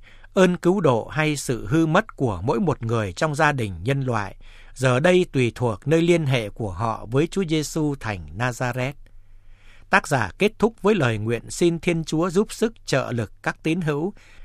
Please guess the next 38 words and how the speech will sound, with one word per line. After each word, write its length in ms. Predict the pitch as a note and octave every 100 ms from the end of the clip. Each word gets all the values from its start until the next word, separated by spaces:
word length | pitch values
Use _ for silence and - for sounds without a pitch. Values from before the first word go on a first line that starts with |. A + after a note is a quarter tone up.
| - -
để 200 | B2+ A#2
họ 260 | A#2 B2 A2+
luôn 260 | F3 F3
sống 260 | - D#3+ G3+
xứng 300 | - E3 G3+
đáng 240 | D3+ F3+
với 160 | G3 G#3+
ơn 220 | F3+ E3+
gọi 300 | C#3 A#2 -
đức 260 | F3 G#3+ -
tin 200 | E3+ D#3+
Kitô 480 | E3+ D#3 D#3+ D#3
của 220 | D3 A#2 G2
họ 320 | A2 G#2 - - -
và 140 | B2+ A2+
dấn 240 | D3 A3
thân 240 | G3 F3
hiện 260 | E3 C#3+ A#2+ -
thực 220 | A#2+ -
nó 220 | A#2 C#3
mỗi 240 | F3+ D#3
ngày, 400 | G#3+ A#2 G#2 E2+ - - - -
trong 220 | - D#3 D3
khi 420 | D#3 C#3+ C#3+ C#3 -
chờ 240 | C#3+ C3
đợi 280 | C3 B2+ A#2+
được 240 | A#2+ A2+
chia 200 | - F#3+
sẻ 320 | - B2 F2 F2
vinh 220 | D#3+ D#3
quang 320 | E3+ D3+ D3+
của 240 | C#3+ G#2 D#2
Chúa 120 | E3 E3
Giêsu 500 | D3 C#3 - C3+ C3+
trong 220 | C3+ C3
ngày 280 | A2+ F#2+ E2
sau 260 | - - B2
hết. 180 | A#2+